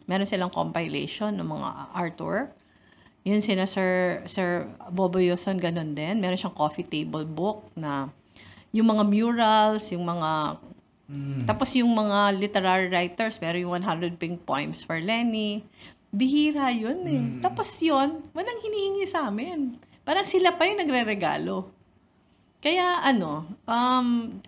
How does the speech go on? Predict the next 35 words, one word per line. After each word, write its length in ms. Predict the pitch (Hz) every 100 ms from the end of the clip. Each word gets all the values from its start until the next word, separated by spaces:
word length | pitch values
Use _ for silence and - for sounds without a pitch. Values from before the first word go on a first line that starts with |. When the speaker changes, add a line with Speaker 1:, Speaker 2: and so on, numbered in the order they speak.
| _
Speaker 1:
yun 240 | 262 254
nga, 240 | 247 240 196
sabi 240 | 170 170
ko, 160 | 175 190
the 80 | 180
best 320 | 175 170 -
in 160 | 190
the 80 | 170
Filipino. 600 | 170 165 156 - 156 165 170
Yung 240 | 208 233
pagmamahal 560 | 247 226 220 226 196 -
sa 80 |
Speaker 2:
Mm. 80 | 190
Speaker 1:
bayan, 320 | 151 139 151 175
hindi 220 | 160 160
matatawaran. 880 | 151 165 156 - 135 120 120 151 147 - _ _ _ _ _ _ _ - -
Speaker 2:
Power 300 | - 151 165
to 160 | 165 151
the 80 | 160
artists. 800 | 156 160 180 170 - - - 180
Speaker 1:
Oo, 320 | 165 147 151
Speaker 2:
Ano, 160 | 165
ma'am, 240 | 190 202 202
Speaker 1:
grabe. 80 | 196
Speaker 2:
tsaka 160 | 185 180
grabe 320 | 175 175 165 170
nga 80 | 170
eh, 140 | 156
nag-ambag 400 | 143 139 143 151
sila. 240 | 147 165 151
Tas 240 | 151 - - - -
gustong-gusto 560 | 175 170 185 170 170
ko 160 | 165 160
ngayon 320 | 151 147 143
na 320 | 131 123 117